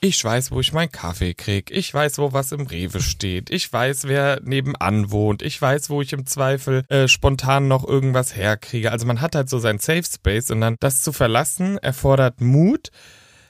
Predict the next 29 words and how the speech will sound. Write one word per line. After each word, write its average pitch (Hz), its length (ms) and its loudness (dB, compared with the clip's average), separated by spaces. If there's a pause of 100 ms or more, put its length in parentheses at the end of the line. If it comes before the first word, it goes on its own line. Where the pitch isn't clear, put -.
(140)
den 135 140 4
macht 151 240 0
man 196 160 2
manchmal 196 440 0
in 151 120 -2
so 139 60 0
einer 127 120 2
Übersprungshandlung 185 960 -2
und 127 160 0
dann 139 160 2
das 135 160 -2
durchzuziehen 135 640 -4
ist 120 100 -4
halt 123 160 -2
so, 127 80 -2
dann 117 160 0
merkst 131 300 -2
du - 20 -4
mit 120 140 -2
den 113 100 -4
Konsequenzen 120 520 0
so, 95 100 -2
oh 110 200 -4
ja, 95 220 -2
jetzt, - 340 -8
jetzt - 220 -6
passiert - 460 0
was, 87 240 -6
also 101 320 -4